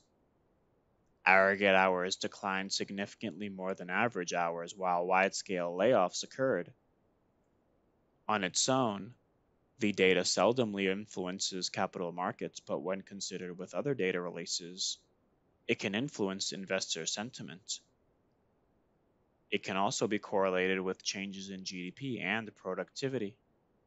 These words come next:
Additionally, it can influence consumer sentiment as employees either ramp up their weekly work hours or face cuts in their work weeks.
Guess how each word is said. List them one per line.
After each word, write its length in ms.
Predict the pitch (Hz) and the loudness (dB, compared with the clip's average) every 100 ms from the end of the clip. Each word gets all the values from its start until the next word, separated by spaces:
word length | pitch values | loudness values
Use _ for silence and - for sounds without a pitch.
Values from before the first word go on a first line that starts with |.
| _ _ _ _ _ _ _ _ _ - | _ _ _ _ _ _ _ _ _ -12
Additionally, 720 | 104 107 - 123 104 92 101 _ _ _ _ _ _ | -2 2 2 2 0 -2 -6 _ _ _ _ _ _
it 160 | 104 101 | 0 0
can 160 | 101 | -2
influence 540 | 98 101 - 98 95 - | -4 -4 -4 -4 -4 -6
consumer 520 | - 90 - 90 85 | -8 -6 -4 -4 -4
sentiment 540 | - 98 120 107 87 - | -2 -4 -6 -8 -10 -4
as 220 | 92 95 | -2 -2
employees 800 | 92 92 - 95 95 95 98 98 | -4 -12 -4 -2 -2 -4 -6 -6
either 240 | 87 90 87 | -6 -6 -2
ramp 320 | 90 90 - | -2 0 2
up 180 | 95 - | 2 2
their 180 | 90 | -2
weekly 360 | 90 95 - 87 | -2 -6 -6 -8
work 280 | 90 95 120 | -6 -4 2
hours 440 | 107 131 165 160 | 2 2 0 -2
or 160 | 104 101 | 0 0
face 320 | - 90 - | 2 -2 -2
cuts 360 | - 147 - 101 | 2 2 2 -4
in 100 | 92 | -4
their 120 | 90 | -2
work 220 | 107 135 - | 0 -2 -4
weeks. 540 | 87 - - - - | -6 -6 -6 -6 -8